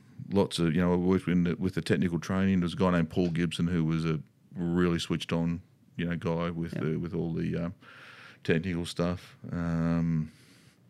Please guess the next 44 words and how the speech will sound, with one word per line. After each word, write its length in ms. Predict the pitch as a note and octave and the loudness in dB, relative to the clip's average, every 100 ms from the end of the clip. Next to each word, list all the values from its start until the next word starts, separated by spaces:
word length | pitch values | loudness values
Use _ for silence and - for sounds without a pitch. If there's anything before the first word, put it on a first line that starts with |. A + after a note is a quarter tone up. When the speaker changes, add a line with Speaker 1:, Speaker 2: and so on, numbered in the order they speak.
| - - - - - | -20 -20 -20 -20 -2
Speaker 1:
Andrew 260 | G2+ F#2+ E2 | 2 2 2
Johnson, 360 | F#2 G#2+ A2 | 4 4 4
A 140 | F#2+ G#2 | 4 6
J, 300 | G#2+ A2 G2+ | 6 4 4
he, 340 | G#2 G2+ F#2+ - - - - - | 6 6 4 -2 -20 -20 -14 0
he 140 | G#2 | 4
was 240 | G#2 F2+ E2 | 6 4 4
there. 180 | F#2+ A2+ | 4 6
He 60 | |
was 160 | G2+ G#2 | 4 4
running 180 | F#2+ F2+ | 4 4
the 60 | |
junior 460 | D#2+ G2+ G2 F#2 F2 - - - - - - - - | 4 6 6 4 0 -6 -20 -20 -20 -20 -20 -20 0
race 280 | F#2+ G#2+ G#2+ | 4 4 2
team 320 | - G2+ G2+ | 2 4 6
and 100 | F#2+ | 6
all 100 | F#2+ | 6
that 140 | F#2+ - | 4 4
sort 140 | G2+ | 2
of 80 | F2 | 2
stuff 320 | G#2 G#2+ - | 2 0 0
at 60 | C#2 | -2
the 80 | |
Speaker 2:
Wow. 280 | - G2+ G#2 A2 | 2 2 4 6
Speaker 1:
time. 100 | G#2+ | 4
So, 420 | - F#2+ F#2 F#2 - - | 4 4 6 4 0 -6
um, 580 | F2+ F2+ F2+ F2 F2+ F#2+ - - - | 0 2 2 2 0 -4 -16 -20 -4
yeah, 120 | F2 | 2
always 280 | F2+ F2+ E2+ | 4 4 0
good 160 | - D#2 | -2 0
fun 180 | E2+ E2+ | 2 2
to 60 | |
catch 280 | D#2+ F2 - | 2 0 2
up 140 | F2 E2+ | -2 -2
with 140 | F2 | 0
him 180 | F#2+ F2 | 0 0
at 100 | E2 | 0
the 60 | E2 | -2
time 320 | F#2 F#2 F2+ | 0 2 2
and 160 | F2 E2+ - - - - - | 2 -2 -10 -20 -20 -20 0
hear 140 | G#2+ F#2 | 2 4
his 240 | F#2+ F#2 | 4 2
stories 500 | - F2+ F2 E2+ D#2+ | 2 2 2 0 2
of 360 | E2 E2 - | 0 0 -6